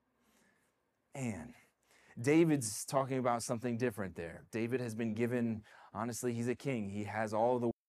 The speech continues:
but the beauty of this is that verse one actually, at the end of that, it actually says, "I have no good apart from you."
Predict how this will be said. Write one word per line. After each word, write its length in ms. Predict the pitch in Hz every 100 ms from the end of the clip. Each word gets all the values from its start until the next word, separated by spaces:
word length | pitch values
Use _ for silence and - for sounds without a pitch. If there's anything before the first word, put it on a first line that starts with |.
| _ _ _ _ _ _ _ _
but 80 | -
the 60 | 104
beauty 340 | 120 127 127
of 80 | 107
this 220 | 113 110
is 100 | 104
that 160 | 110 101
verse 320 | 110 123 120
one 280 | 120 113 107
actually, 560 | 104 107 - 110 104
at 80 | 101
the 160 | 110 110
end 140 | 117
of 60 | 107
that, 200 | 104 98
it 100 | 104
actually 400 | 107 - 104 95
says, 300 | - 95 92 - - -
"I 140 | 131
have 240 | 135 131
no 160 | 120 113
good 320 | 101 113 123
apart 400 | 113 - 104 90
from 220 | - 90
you." 180 | 78 82